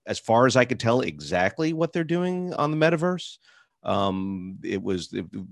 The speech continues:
it wasn't this universally embraced thing. So I don't really understand w-, the second go round. Um, what, what, what makes, what's g-, supposed to make this experience magical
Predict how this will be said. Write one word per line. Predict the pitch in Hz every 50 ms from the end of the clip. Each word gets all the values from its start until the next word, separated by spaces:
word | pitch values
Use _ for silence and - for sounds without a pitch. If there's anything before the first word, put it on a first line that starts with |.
| 95 92
it | - - 101 92
wasn't | 92 92 104 107 104 - 127 117 101
this | 120 110 98 - 98
universally | 101 107 113 123 113 98 98 107 117 110 - - 120 110 110
embraced | 110 107 95 98 101 113 117 123 120 - -
thing. | - 117 117 117 120 127 127 123 - - - _
So | - - 123 127
I | 135 147
don't | 170 214 226
really | 202 190 185 170
understand | 156 147 135 135 - - - - 151 151 151 139 117 107 95
w-, | 101 - - - - - - _ - - - - - 175 - _ _ _ -
the | 113 98 117 110
second | - - - 139 131 147 - 135 117 95
go | 110 113 113 107 107
round. | 107 107 107 104 101 95 92 92 85 85 - _ _ _ _ _ _ _ _ _ _ _
Um, | - 98 95 92 92 92 95 - - 110 101 123
what, | 123 117 120 123
what, | 120 131 147 147 123 135
what | 123 110 117 123 123
makes, | 117 113 120 123 120 120 -
what's | 113 110 131 127 -
g-, | 104 98 90 -
supposed | - - 147 120 117 - 139 139 127 - -
to | 123
make | 113 110 113 117 117
this | - 110 110 - -
experience | 107 82 - - - 113 110 107 104 98 87 - 104
magical | 104 101 104 104 - 104 - 92 87 85 82 -